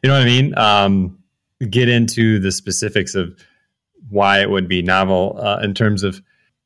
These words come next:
don't just leave the argument out there, "This is men, this is women."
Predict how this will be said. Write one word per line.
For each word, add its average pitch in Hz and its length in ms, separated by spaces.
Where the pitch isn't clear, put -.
don't 147 300
just 139 240
leave 123 420
the 107 100
argument 110 440
out 104 140
there, 98 180
"This 107 180
is 101 120
men, 98 200
this 95 140
is 85 120
women." 92 560